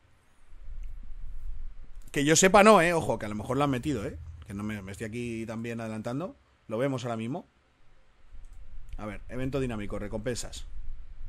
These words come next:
Ah, mira, muy bien, lo que dice Rude. Aquí lo veis. En eventos dinámicos también, ¿vale? Los eventos diarios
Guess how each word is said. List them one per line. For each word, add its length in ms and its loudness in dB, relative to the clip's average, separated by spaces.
Ah, 100 -2
mira, 360 2
muy 160 2
bien, 140 4
lo 120 -2
que 60 2
dice 240 4
Rude. 300 0
Aquí 200 -2
lo 100 6
veis. 320 -4
En 160 0
eventos 340 4
dinámicos 460 2
también, 340 0
¿vale? 300 0
Los 180 -4
eventos 380 2
diarios 580 2